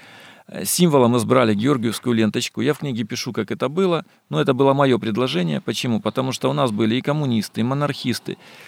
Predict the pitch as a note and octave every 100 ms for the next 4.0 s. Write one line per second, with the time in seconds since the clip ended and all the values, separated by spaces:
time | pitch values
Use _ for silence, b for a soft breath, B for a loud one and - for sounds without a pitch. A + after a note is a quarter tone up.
0 | B A#2 D3 C#3+ C#3+ D3+ C3 C#3 A2 B2+
1 | G#2+ - - _ b b b - F#3 E3
2 | C3+ C3 C3 C3 A2+ A#2 A2 - A2+ -
3 | G#2+ D#2+ D#2+ G2 E3+ F3 D3+ C#3+ C3+